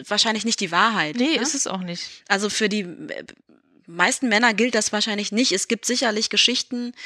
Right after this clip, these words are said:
Speaker 1: da trifft das zu.
Speaker 2: Mhm.
Speaker 1: Da waren das, ähm, mehr oder weniger egoistische Motive von beiden Seiten auch durch-, durchaus. Das würde ich jetzt gar nicht so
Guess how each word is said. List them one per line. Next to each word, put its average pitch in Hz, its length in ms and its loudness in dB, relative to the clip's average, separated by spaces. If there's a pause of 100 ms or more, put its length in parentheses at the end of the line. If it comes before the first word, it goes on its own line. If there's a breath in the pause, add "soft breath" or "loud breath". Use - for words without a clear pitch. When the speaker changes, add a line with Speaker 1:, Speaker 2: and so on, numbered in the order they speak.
(340 loud breath)
Speaker 1:
da 202 120 4
trifft - 260 0
das 185 240 0
zu. 302 360 0
Speaker 2:
Mhm. 226 140 -2
Speaker 1:
Da 220 180 0
waren 208 220 4
das, 214 380 2
ähm, 196 680 -6 (600 loud breath)
mehr 190 180 4
oder 202 180 2
weniger 208 320 2
egoistische 190 560 -2
Motive 254 440 0
von - 520 -4
beiden 208 320 4
Seiten 214 320 2
auch 240 160 0
durch-, - 460 -2
durchaus. 247 560 -2
Das - 200 -4 (160)
würde 196 140 -6
ich 202 100 -2
jetzt 185 160 -2
gar 165 160 0
nicht 208 140 -2
so 185 140 -6